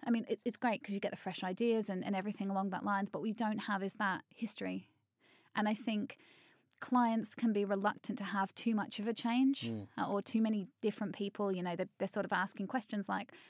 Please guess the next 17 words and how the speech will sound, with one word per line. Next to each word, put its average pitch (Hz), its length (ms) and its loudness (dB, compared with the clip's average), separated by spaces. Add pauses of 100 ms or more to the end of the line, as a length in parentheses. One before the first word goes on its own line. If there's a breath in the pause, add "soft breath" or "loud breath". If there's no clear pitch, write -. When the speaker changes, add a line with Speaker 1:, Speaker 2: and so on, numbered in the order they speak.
(180 loud breath)
Speaker 1:
"Why, 254 300 2
why 233 120 -2
have 226 100 -2
I 180 40 -6
got 175 180 -8
so - 80 -6
many 190 160 -2
different - 300 -6
Speaker 2:
Mm. - 60 -2
Speaker 1:
account 196 180 -2
managers?" 185 500 -4
or, 180 300 -4
or 185 180 -6
"What's 208 160 -4
happened 196 320 -2
here?" 196 220 -2
So 190 300 0